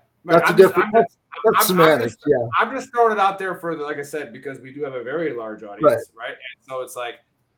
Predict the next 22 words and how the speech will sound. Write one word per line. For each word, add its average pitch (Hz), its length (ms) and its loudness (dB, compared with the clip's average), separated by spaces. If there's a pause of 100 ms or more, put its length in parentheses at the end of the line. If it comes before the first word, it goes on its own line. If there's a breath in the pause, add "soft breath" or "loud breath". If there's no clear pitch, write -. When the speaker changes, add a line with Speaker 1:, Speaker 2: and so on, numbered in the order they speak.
(360)
Speaker 1:
again, 127 440 -6 (140)
how, 226 600 2
like, 160 200 -4 (280)
how, 226 300 -2 (180)
how 208 180 0
close - 380 -10
are 170 40 -14
you 160 80 -10
guys 151 260 -8
to - 140 -14
actually 139 520 -14
getting 143 360 -12
the 110 80 -20
ranch? 95 580 -20 (380)
And 127 760 -6 (300)
what 175 280 -8
do 160 100 -14
you 143 220 -14
need? 131 680 -14
Like, 113 240 -18 (100)
is 127 140 -20
there, 127 160 -6